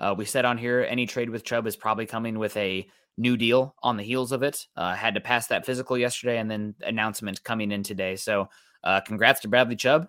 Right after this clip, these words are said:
uh, securing the bag. And, uh, I'm pulling for him,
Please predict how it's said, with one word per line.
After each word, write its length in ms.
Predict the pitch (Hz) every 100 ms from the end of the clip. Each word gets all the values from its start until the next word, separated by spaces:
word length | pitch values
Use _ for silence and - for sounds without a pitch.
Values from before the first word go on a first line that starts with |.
| -
uh, 300 | 104 101 98 -
securing 480 | - 104 123 120 117
the 60 |
bag. 380 | 101 113 135 156 - _ _ _
And, 380 | 120 117 117 120
uh, 320 | 117 117 117 110 _ _ _ -
I'm 240 | 117 117 - _ _ -
pulling 240 | 208 180
for 120 | 107
him, 200 | 101 90